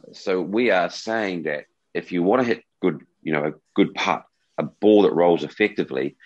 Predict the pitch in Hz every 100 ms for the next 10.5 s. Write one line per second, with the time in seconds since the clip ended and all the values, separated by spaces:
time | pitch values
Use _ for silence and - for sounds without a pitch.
0 | - 101 95 90 113 131 117 107 - 104
1 | 113 87 78 - - - - - 104 95
2 | - 62 _ _ _ _ - 131 113 -
3 | 95 87 92 92 87 76 73 73 - 147
4 | 87 - 87 80 - 87 80 73 - 80
5 | 76 78 71 78 76 80 71 - 76 -
6 | 73 87 - 85 78 73 69 67 67 80
7 | 120 - - - - - 87 117 - 98
8 | 87 85 120 98 80 - _ _ 80 107
9 | 90 - - - 73 - 120 101 71 -
10 | _ _ 80 82